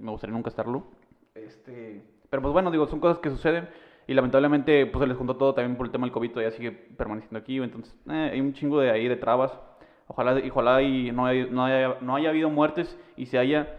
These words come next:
que hayan sido lo-, las más mínimas, güey. Pero, pues, bueno, es lo que hay, güey. Eh, pero bueno, creo que esto ya sería todo. No sé si tengas algo más que comentar, una nota extra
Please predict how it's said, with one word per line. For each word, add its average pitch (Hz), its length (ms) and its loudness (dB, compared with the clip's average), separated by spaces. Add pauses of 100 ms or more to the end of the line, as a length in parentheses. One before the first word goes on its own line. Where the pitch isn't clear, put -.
(160)
que - 60 -4
hayan 123 160 0
sido 127 400 2
lo-, 117 200 2
las 117 200 0
más 117 180 0
mínimas, 147 340 0
güey. 151 120 -2 (800)
Pero, 131 100 -8
pues, 139 120 0
bueno, 131 180 2
es 135 60 -2
lo 147 80 0
que 139 100 -2
hay, 101 140 0
güey. 92 100 -8 (280)
Eh, 123 360 -2 (580)
pero 131 120 2
bueno, 147 200 2
creo 139 160 -4
que 143 280 -2 (360)
esto - 140 -20
ya 135 80 0
sería 135 180 -2
todo. 147 140 0
No 147 100 0
sé 143 40 -6
si - 80 -16
tengas 143 140 -2
algo 135 120 -2
más 135 140 -2
que 139 80 -10
comentar, 127 280 -4
una 131 100 -2
nota 131 200 -4
extra 175 240 -12